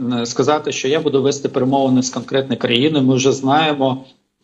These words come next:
виходячи з його риторики, е, перед виборами, а,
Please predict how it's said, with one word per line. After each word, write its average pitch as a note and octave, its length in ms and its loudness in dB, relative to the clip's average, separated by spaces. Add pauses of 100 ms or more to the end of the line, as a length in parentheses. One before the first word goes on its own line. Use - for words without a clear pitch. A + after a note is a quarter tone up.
(100)
виходячи C3 580 0
з A#2 100 -2
його C#3 240 4
риторики, C3 800 -2 (240)
е, A#2 300 -2
перед B2+ 380 2
виборами, A#2+ 640 2 (580)
а, A2+ 760 2